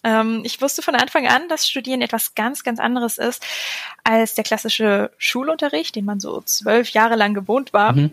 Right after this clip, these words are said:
Speaker 1: Und deshalb habe ich persönlich erstmal den Fokus auf mein Studium gelegt, um mich eben an die neue Situation zu gewöhnen und natürlich, um auch gute Leistungen erzielen zu können. Und, äh, ja, es heißt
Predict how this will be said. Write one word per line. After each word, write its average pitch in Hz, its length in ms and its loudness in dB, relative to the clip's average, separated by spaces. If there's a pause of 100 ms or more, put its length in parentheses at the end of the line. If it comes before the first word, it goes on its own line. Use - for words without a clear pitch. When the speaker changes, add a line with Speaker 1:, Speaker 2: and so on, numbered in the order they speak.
(100)
Speaker 1:
Und 226 120 -4
deshalb 254 260 -2
habe 262 120 -4
ich - 100 -10
persönlich 254 460 2
erstmal - 240 -6
den 214 140 -4
Fokus 208 680 -4
auf 277 220 2
mein 320 100 2
Studium 302 340 0
gelegt, 254 420 2 (420)
um 262 220 2
mich 262 260 -2
eben 233 320 0
an 214 100 0
die 214 100 0
neue 214 200 -2
Situation 311 560 -6
zu 320 100 0
gewöhnen 262 480 4
und 226 140 -8
natürlich, 214 540 -2
um 214 140 -2
auch - 280 2
gute 233 220 -2
Leistungen 220 420 4
erzielen 196 400 -4
zu 190 100 -8
können. 208 300 -2 (880)
Und, 247 560 4
äh, 233 320 6
ja, - 220 -4
es - 220 -4
heißt 254 300 -2